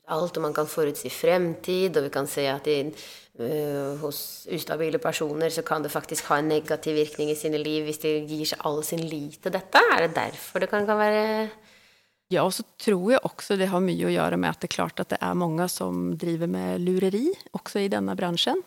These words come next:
Speaker 1: Mm.
Speaker 2: Och det är kanske inte lika stor, eller det är inte lika stro-, stor kontrollmekanism runt vem som gör det här ordentligt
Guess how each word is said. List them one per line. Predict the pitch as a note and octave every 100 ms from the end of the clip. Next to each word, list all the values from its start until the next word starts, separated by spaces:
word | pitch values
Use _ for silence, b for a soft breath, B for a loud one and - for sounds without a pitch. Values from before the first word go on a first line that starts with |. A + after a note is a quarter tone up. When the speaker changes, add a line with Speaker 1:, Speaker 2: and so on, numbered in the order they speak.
| -
Speaker 1:
Mm. | G3+ F#3+
Speaker 2:
Och | F#3+ F#3+ F#3+
det |
är | F#3+ F#3+
kanske | G3 -
inte | F#3+ F#3
lika | F3+ -
stor, | F3+ F#3+ F3+ E3+ - _
eller | F3+ F3+
det | F#3
är | F3+ A3 A#3+
inte | F3+ -
lika | F3 D#3+ -
stro-, | E3 - E3+ E3 -
stor | - D#3+ D3+
kontrollmekanism | - D#3+ E3+ D#3 D3+ - _ _ _ - E3+ - F#3+ G3+ F3
runt | F3 C4 G#3+ E3 - -
vem | - E3+ E3+ E3+
som | - E3
gör | D#3+ D#3+ E2+
det |
här | - -
ordentligt | D#3+ - - - -